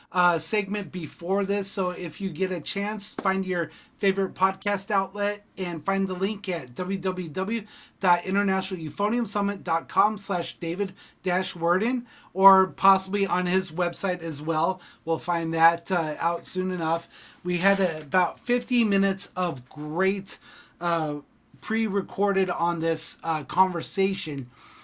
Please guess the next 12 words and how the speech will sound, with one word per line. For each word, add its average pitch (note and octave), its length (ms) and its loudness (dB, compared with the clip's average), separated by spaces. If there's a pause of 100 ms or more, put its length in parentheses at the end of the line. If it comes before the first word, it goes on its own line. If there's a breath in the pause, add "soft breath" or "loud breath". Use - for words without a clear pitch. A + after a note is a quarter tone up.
(180 loud breath)
about F3 400 0
permanence G3+ 720 0 (120)
of, F3 420 0 (440 loud breath)
uh, E3 300 0
what F#3 320 0
we F#3+ 100 4
are F3+ 140 4
doing D#3+ 520 -2
virtually C#3 680 -2 (400 soft breath)
and, D#3 560 -2
uh, C#3 300 -6 (140)
digitally. C#3+ 600 -4